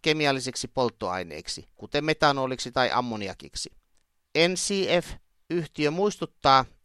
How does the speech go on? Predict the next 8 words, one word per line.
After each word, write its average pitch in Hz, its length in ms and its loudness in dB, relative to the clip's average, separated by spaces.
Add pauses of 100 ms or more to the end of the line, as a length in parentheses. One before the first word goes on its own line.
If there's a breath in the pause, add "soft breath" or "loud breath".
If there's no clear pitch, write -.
että 127 200 -2
teollisuuslaitosten 139 960 2
energiaa 147 580 4
voidaan 131 360 4
käyttää 151 380 4
hyväksi 147 540 0
kaksikymmentäneljä 156 840 2
tuntia, 143 460 -2